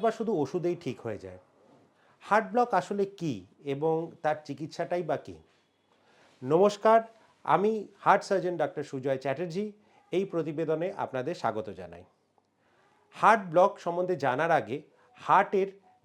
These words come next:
বিভাগগুলো সম্বন্ধে আমাদের একটু ওয়াকিবহাল হওয়া উচিত। এইটা হচ্ছে হার্ট। হার্ট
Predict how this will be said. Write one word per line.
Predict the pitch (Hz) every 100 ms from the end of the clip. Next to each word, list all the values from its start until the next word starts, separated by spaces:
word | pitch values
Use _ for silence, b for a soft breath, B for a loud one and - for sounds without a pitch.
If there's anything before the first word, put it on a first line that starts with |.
| 120
বিভাগগুলো | 160 147 226 196 - 208 208
সম্বন্ধে | 165 165 165 139 - 139
আমাদের | 139 143 175 - 135
একটু | - - 208 139
ওয়াকিবহাল | 123 147 135 127 110
হওয়া | 104 92 92
উচিত। | - 95 _ _ b b b b
এইটা | 208 208 233
হচ্ছে | 233 247 208
হার্ট। | - 110 92 - - _ b b b b -
হার্ট | 180 226